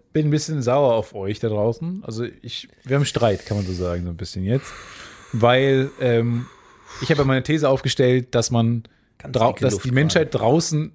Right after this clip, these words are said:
Speaker 1: nie was draußen hinbekommen hat.
Speaker 2: Ganz dicke
Speaker 1: Draußen
Speaker 2: Luft.
Speaker 1: kriegst du Sonnenbrand, draußen hast du Allergie, draußen hast du Nase zu, draußen ist es zu hell, draußen blendet's. Man kriegt draußen nichts hin.
Speaker 2: Noch nie wurde draußen irgendwas
Speaker 1: Noch
Speaker 2: Bahnbrechendes
Speaker 1: nie wusste,
Speaker 2: geschafft.
Speaker 1: wurde draußen irgendwas geleistet.
Speaker 2: Nee.
Speaker 1: Wenn ich noch einmal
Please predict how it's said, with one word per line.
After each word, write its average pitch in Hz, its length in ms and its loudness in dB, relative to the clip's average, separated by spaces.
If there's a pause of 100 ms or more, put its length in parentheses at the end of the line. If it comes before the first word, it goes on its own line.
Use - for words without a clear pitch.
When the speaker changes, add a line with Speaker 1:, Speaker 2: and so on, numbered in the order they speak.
Speaker 1:
nie 180 140 2
was 190 200 2
draußen 147 420 2
hinbekommen 101 440 0
hat. 90 180 -6 (200)
Speaker 2:
Ganz 117 180 -8
dicke 131 80 2
Speaker 1:
Draußen 175 220 4
Speaker 2:
Luft. - 80 -6
Speaker 1:
kriegst 135 120 -2
du 127 40 -2
Sonnenbrand, 175 720 4
draußen 131 280 4
hast 127 80 2
du 127 60 6
Allergie, 127 540 2 (260)
draußen 135 160 4
hast 127 100 2
du 123 60 0
Nase 143 340 4
zu, - 140 -2
draußen 131 280 0
ist 131 80 0
es - 60 -2
zu 135 100 0
hell, 160 340 2 (320)
draußen 120 280 0
blendet's. 165 500 2 (300)
Man 139 140 2
kriegt 202 220 -4
draußen 147 300 2
nichts 135 220 0
hin. 90 340 -4
Speaker 2:
Noch 139 140 -2
nie 180 240 2
wurde 170 180 2
draußen 135 400 2
irgendwas 123 320 0
Speaker 1:
Noch - 60 -16
Speaker 2:
Bahnbrechendes 131 360 -2 (100)
Speaker 1:
nie 226 160 2
wusste, 170 260 0
Speaker 2:
geschafft. 127 160 2
Speaker 1:
wurde 131 140 4
draußen 131 260 0
irgendwas 120 180 -2
geleistet. 104 480 -6 (100)
Speaker 2:
Nee. - 120 -8 (180)
Speaker 1:
Wenn 156 140 4
ich 196 140 0
noch 180 180 0 (200)
einmal 208 680 0